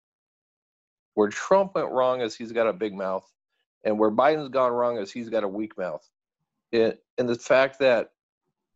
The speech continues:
you have to stand up for who we are, right? It doesn't matter left, right, red, blue.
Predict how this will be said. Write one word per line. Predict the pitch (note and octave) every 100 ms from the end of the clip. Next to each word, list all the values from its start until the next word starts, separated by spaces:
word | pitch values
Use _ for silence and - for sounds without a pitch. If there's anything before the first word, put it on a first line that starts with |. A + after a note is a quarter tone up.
| _ _
you | D3
have | F#3 G#3+
to | F#3
stand | E3+ - D3+ D3+
up | C3+
for | -
who | A#2+ C#3
we | B2 G#2+ A#2
are, | G2 F#2 F2+ - - _ _
right? | G2+ G#2+ G#2+ -
It | B2
doesn't | E3 D3+
matter | C#3 C#3+ C#3
left, | A#2+ B2+ - -
right, | G#2+ A#2+ F2+
red, | G#2+ A#2 A2 G#2
blue. | G#2+ A2+ A#2